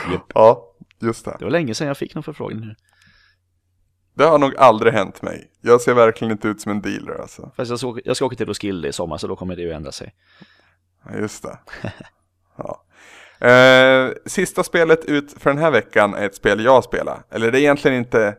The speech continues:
Speaker 2: ett helt spel, utan jag, jag har spelat en demo. Och förklaringen till det här är att det, det är inte färdigt, spelet. Spelet i fråga heter Secret of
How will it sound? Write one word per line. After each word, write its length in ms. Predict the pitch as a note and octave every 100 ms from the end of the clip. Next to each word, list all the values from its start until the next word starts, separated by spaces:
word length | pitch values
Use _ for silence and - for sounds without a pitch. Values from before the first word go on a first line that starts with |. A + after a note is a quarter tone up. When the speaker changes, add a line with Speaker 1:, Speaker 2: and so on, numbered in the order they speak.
| _ -
Speaker 2:
ett 180 | - -
helt 220 | G#2+ F#2+
spel, 260 | - C3+
utan 180 | G#2 A2+
jag, 180 | A#2+ F#3
jag 120 | B2
har 60 | F#3
spelat 460 | - D#3 G2+ D2+ -
en 220 | G#2+ G#2+
demo. 480 | G2+ A2+ A2+ F#2 G#1 - _ _ _
Och 400 | A#2+ A#2+ A#2 - - -
förklaringen 580 | C3+ B2 B2 A#2+ B2
till 100 | A2
det 60 | A2
här 120 | C#3
är 120 | A2+ A2
att 120 | -
det, 340 | A2+ G#2 G2+ G2 -
det 140 | A2+
är 40 | B2
inte 160 | D3
färdigt, 600 | - A2+ - - - _ _ _
spelet. 400 | _ F#2 D2 - _ _ - - - _
Spelet 380 | - - B2 A#2
i 40 |
fråga 300 | B2 B2+ A#2+
heter 640 | A2+ A2+ G#2+ - A2 G#2 F#2+
Secret 520 | - - A2+ - A2
of 220 | - G#2